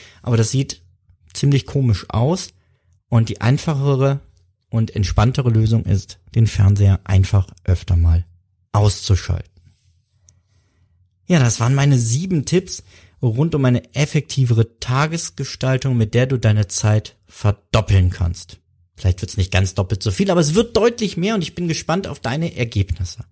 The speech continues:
Also mach mehr aus deiner Zeit. Wenn wir detailliert auf deine Situation eingehen sollen und genau mal deinen Tagesablauf gemeinsam beleuchten sollen, können wir das gerne in einem eins zu eins Beratungsgespräch machen.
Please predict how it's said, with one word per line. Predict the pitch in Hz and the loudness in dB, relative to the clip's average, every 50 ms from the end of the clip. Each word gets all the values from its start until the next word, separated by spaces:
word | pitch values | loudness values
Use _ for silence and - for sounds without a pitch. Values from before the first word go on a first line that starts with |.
| _ _ _ _ _ _ _ _ _ _ - - - - - _ _ _ | _ _ _ _ _ _ _ _ _ _ -20 -20 -20 -20 -20 _ _ _
Also | - 156 170 170 | -2 0 2 2
mach | 147 170 185 - - | 2 2 0 0 2
mehr | 160 175 208 226 - | 2 2 2 2 0
aus | 156 139 117 - | -2 -6 -4 -2
deiner | - 107 98 98 95 - | 0 0 2 0 0 -2
Zeit. | - - 98 90 87 - - - _ _ _ _ _ _ _ _ - - - _ _ _ _ _ _ _ _ _ _ _ _ _ _ _ 127 | -4 -4 -4 -4 -4 -6 -8 -14 _ _ _ _ _ _ _ _ -20 -20 -20 _ _ _ _ _ _ _ _ _ _ _ _ _ _ _ 0
Wenn | 139 190 196 | 0 2 2
wir | 180 185 180 | 2 0 0
detailliert | 156 143 147 196 214 - 240 214 175 139 131 110 - - | -2 0 0 0 2 2 0 0 2 2 2 0 0 -4
auf | 107 110 - | -10 -6 -2
deine | - 127 160 185 175 | 0 2 2 2 2
Situation | 139 120 - - 113 101 92 - - 113 107 104 - | 0 -2 -2 -2 -4 -4 -4 -4 -2 -2 -2 -2 -2
eingehen | - 123 127 151 165 139 120 107 107 101 | -2 -2 -2 -2 0 0 0 0 0 0
sollen | 95 95 95 95 | -2 -2 -2 -2
und | 98 95 | -4 -4
genau | - 123 123 131 151 175 | -4 -4 -2 0 0 0
mal | 170 147 127 110 | 0 0 0 0
deinen | 123 123 165 185 185 175 | 0 0 0 -2 -2 -4
Tagesablauf | - 139 156 165 160 156 - - 135 139 - - 135 135 131 - - | -4 -6 -6 -4 -4 -4 -4 -4 -6 -8 -8 -4 -4 -4 -4 -4 -2
gemeinsam | - 127 117 120 143 165 175 165 156 143 127 | -2 0 0 2 2 2 2 2 2 0 0
beleuchten | - 120 110 120 156 220 226 - - - 185 170 | 0 0 0 2 0 0 -2 -4 -4 -4 -2 0
sollen, | 170 165 165 160 165 165 - - _ _ _ _ _ _ _ _ _ _ - | 2 2 2 2 0 -2 -4 -10 _ _ _ _ _ _ _ _ _ _ 0
können | 170 175 185 | 2 4 4
wir | 180 | 4
das | 151 135 - - | 2 2 2 0
gerne | 156 165 190 196 - | 0 0 0 0 0
in | - - 165 175 175 | -2 -2 -2 -4 -2
einem | - - 135 139 135 135 - - | -4 -4 -2 -2 -2 -4 -4 -6
eins | 120 117 120 127 - - - | -4 -2 -2 -2 -2 -4 -6
zu | - 98 90 - | -6 -6 -8 -6
eins | - - 156 190 196 196 - - | -4 -2 -2 0 -2 -2 -4 -4
Beratungsgespräch | - 147 147 143 143 - 151 143 - - - 131 - - - - 120 113 113 - | -4 -4 -2 -2 -4 -2 -4 -6 -6 -6 -8 -10 -10 -8 -4 0 0 0 0 0
machen. | 123 113 110 113 117 117 117 113 - | 0 0 0 0 0 -2 -4 -6 -8